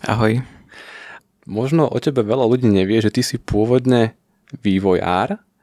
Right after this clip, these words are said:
Speaker 2: Prečo vlastne ťa to ťahalo práve do tých vôd DevOps?
Speaker 1: Tak, e, pôvodne som bol vývojárom, ale osobne, e, ja som nejaký taký všestrannejší človek, kde ma baví viacej veci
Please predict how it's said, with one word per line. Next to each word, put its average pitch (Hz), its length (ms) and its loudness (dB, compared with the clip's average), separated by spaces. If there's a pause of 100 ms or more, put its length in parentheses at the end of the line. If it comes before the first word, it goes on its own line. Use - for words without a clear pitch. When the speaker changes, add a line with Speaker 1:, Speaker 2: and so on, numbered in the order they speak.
(720)
Speaker 2:
Prečo 139 320 -2
vlastne 104 400 -2
ťa 107 160 -2
to 98 80 -8 (160)
ťahalo 101 400 -4
práve 95 400 -2
do 101 400 -8 (240)
tých 104 240 -6
vôd 104 400 -2
DevOps? 98 640 -2 (880)
Speaker 1:
Tak, - 320 -6
e, 110 480 -2 (240)
pôvodne 120 400 0
som 113 240 0
bol 98 160 0
vývojárom, 98 720 2
ale 98 560 -2 (320)
osobne, 104 960 0 (460)
e, 101 320 0
ja 113 40 -4
som 104 200 -4
nejaký 107 320 -2
taký 104 240 -4
všestrannejší 104 880 -2
človek, 101 480 -6
kde 98 320 0
ma 101 200 6
baví 104 280 0
viacej 101 400 -2
veci 98 400 -2